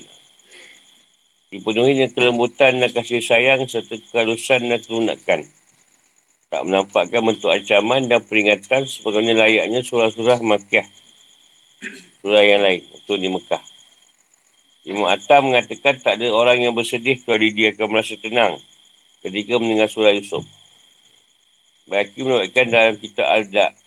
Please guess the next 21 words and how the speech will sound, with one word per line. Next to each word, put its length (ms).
Dalalil, 640
Dalail 480
dari 240
Ibn 240
Abbas. 240
Bahawa 160
sekelompok 560
dari 160
orang 240
Yahudi 320
masuk 200
Islam 360
ketika 320
mendengar 400
Rasulullah 400
sallallahu 240
alaihi 80
wasallam 200
bacakan 360
surah 200
Yusuf 320